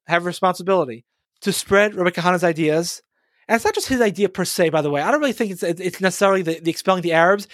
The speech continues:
It's an attitude. It's a certain toughness. It's a certain attitude of, "This is our land, and you will not dare harm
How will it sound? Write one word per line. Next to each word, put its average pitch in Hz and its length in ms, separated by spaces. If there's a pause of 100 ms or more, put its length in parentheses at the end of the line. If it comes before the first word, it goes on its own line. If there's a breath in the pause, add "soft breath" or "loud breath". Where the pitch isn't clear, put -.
(140 loud breath)
It's 196 140
an 208 80
attitude. 196 680 (180 loud breath)
It's 185 140
a 202 40
certain 247 220
toughness. 156 460
It's 165 120
a 160 40
certain 240 200
attitude 202 300
of, 175 180 (280 loud breath)
"This 208 120
is 247 120
our 196 300
land, 185 460 (360 soft breath)
and 175 280
you 190 120
will 220 100
not 180 320
dare 220 480 (400)
harm 233 400